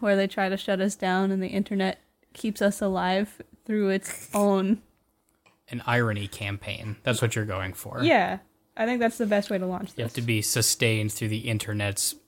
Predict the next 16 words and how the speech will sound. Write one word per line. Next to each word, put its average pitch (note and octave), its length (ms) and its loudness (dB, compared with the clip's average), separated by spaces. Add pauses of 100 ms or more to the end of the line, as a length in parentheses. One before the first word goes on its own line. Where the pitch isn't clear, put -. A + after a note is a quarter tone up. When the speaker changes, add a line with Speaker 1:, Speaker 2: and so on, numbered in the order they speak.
(120)
Speaker 2:
pure G#2+ 340 2
fervor G2+ 560 2
and F#2+ 100 -2
fury. G#2+ 560 -4 (1400)
Speaker 1:
And A3 120 -4
then G#3 420 2
once A3 320 2
we G#3+ 160 4
have G#3 360 4
an G3+ 120 2
established G#3 580 2
listenership, G#3+ 720 2
we G#3+ 80 -2
start G3 280 0
attacking F#3+ 640 0 (800)
bigger, G3 420 2